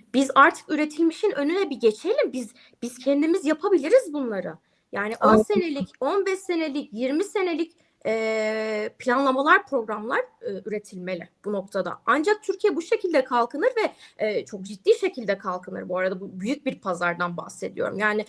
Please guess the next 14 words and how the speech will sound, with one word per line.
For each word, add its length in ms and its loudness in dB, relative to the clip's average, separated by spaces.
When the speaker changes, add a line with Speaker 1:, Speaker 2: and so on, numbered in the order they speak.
Speaker 1:
e, 720 2
Türkiye'yi 460 0
belki 300 2
şaha 220 0
kaldırabilecek 800 -4
bir 40 -10
şey 180 -6
olur 220 -4
bu 60 -10
on 280 -6
beş 180 -8
yirmi 160 -8
sene 240 -14
sonra. 320 -10